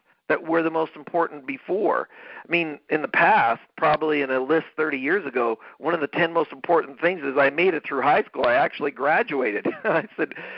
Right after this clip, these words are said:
"Hallelujah, we made it through that one." But it's not on my list anymore. So the the ten most important things, here's a couple of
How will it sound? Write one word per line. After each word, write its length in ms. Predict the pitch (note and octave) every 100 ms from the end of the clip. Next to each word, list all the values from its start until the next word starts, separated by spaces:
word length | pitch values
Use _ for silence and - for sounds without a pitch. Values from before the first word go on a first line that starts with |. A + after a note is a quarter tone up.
| -
"Hallelujah, 640 | C#3 F#3+ G#3+ G3 A#3+ F3 C3
we 160 | D3+
made 240 | E3+ F3 G#3
it 100 | G3
through 180 | F3 F3+
that 260 | F3 A3+ E3
one." 160 | G#2+ - - - - _
But 140 | E4
it's 180 | G3 -
not 220 | F#3+ F#3+
on 240 | G3 G#3+ G#3
my 160 | D#3+
list 300 | C#3 A2 -
anymore. 500 | B2 A2+ G2 - - _ _ _ - - -
So 240 | G#3+ F#3+
the 120 | F3+ F3+ _ _ -
the 100 | F3
ten 360 | - G#3 B3 A3+
most 240 | G#3+ -
important 360 | E3+ G#3+ F#3 F#3
things, 160 | F#3 G#3+
here's 200 | B3+ A3+
a 40 |
couple 300 | - G3+
of 100 | F3+